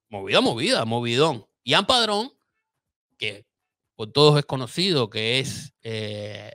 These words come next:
director de cine, además uno de los, de los piedras angulares de este proyecto,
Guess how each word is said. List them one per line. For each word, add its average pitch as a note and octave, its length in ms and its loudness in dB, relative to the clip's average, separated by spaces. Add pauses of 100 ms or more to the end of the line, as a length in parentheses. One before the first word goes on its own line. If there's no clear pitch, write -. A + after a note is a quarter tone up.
(120)
director A2 360 -8
de C3 100 0
cine, A3+ 480 -2
además A#2+ 540 0 (560)
uno D#3+ 280 -6
de F3 80 0
los, C3 280 0
de B2 160 -6
los A#2 100 -6
piedras D3 320 -2
angulares C3+ 640 -2
de A2+ 100 -4
este A#2 220 -8
proyecto, A2 580 -8